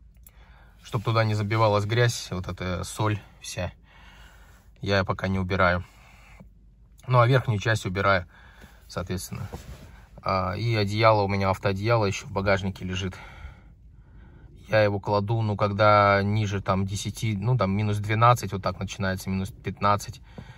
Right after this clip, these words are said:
Я его кладу, тогда теплее становится намного в машине. Ну, во-первых, она не остывает, если по городу ездишь, автоодеяло. Во-вторых, а, ну, как-то теплее всё равно с ним, вот,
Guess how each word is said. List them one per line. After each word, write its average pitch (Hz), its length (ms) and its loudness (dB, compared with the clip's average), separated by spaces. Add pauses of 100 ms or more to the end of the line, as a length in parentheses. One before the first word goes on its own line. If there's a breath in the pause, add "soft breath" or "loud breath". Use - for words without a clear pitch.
(880 loud breath)
Я 101 160 0
его 101 120 0
кладу, 107 320 -2
тогда 98 280 -2
теплее 101 280 -2
становится 92 520 -2
намного 92 460 -4 (260 loud breath)
в - 40 -6
машине. 87 460 -8 (1200 loud breath)
Ну, - 100 -4
во-первых, 120 280 0
она 117 160 2
не 120 100 2
остывает, 131 460 4
если 101 180 -4
по 101 140 -2
городу 98 340 -2
ездишь, 95 440 -2 (300)
автоодеяло. 95 680 -4
Во-вторых, 113 460 -2 (1040 loud breath)
а, 98 600 -4
ну, 147 220 -2
как-то - 260 -4
теплее 127 320 0
всё 110 160 0
равно 107 200 2
с - 100 -6
ним, 92 240 -4
вот, 92 80 -12